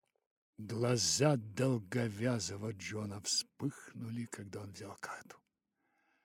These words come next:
Но при виде новенькой бумаги, на которой она была нарисована, он, наверное, почувствовал разочарование. Это была не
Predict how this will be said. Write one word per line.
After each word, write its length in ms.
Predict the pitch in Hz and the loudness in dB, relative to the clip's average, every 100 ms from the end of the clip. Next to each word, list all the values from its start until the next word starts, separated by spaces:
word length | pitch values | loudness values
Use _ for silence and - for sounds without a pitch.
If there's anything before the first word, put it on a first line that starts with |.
| _ _ _ _ _ _ _ _ _ | _ _ _ _ _ _ _ _ _
Но 140 | 95 117 | 0 0
при 220 | - 139 | 8 10
виде 380 | 156 180 135 170 | 10 10 10 12
новенькой 680 | 170 185 180 165 147 165 151 | 12 12 12 10 8 8 8
бумаги, 680 | 127 156 160 175 151 135 | 8 6 8 6 4 4
на 160 | 151 147 | 4 4
которой 920 | - 139 - - 147 135 117 113 107 | 2 0 0 6 6 6 2 -2 -2
она 240 | 107 120 | -2 -2
была 300 | 110 107 107 | -4 -4 -4
нарисована, 1000 | 104 101 98 - - 151 156 139 120 104 _ _ _ _ _ - - _ _ _ _ _ | -4 -6 -4 -4 -2 -2 -2 -2 -4 -10 _ _ _ _ _ -20 -20 _ _ _ _ _
он, 200 | - 143 | -6 -4
наверное, 480 | 143 151 151 156 147 | 0 0 0 0 -2
почувствовал 760 | - 139 - 156 - - 147 147 | -2 -8 -4 -6 -6 -6 -4 -4
разочарование. 1120 | 139 143 - 143 147 139 160 151 101 90 - - - - - _ _ _ _ _ _ _ _ _ _ _ _ _ _ | -4 -6 -6 -6 -4 -4 -4 -4 -6 -10 -12 -12 -12 -16 -20 _ _ _ _ _ _ _ _ _ _ _ _ _ _
Это 760 | 117 139 143 _ _ - 151 156 | -2 -2 -2 _ _ 0 2 2
была 720 | 131 147 160 160 151 147 151 | 0 2 4 4 4 4 4
не 360 | 151 160 170 | 4 4 4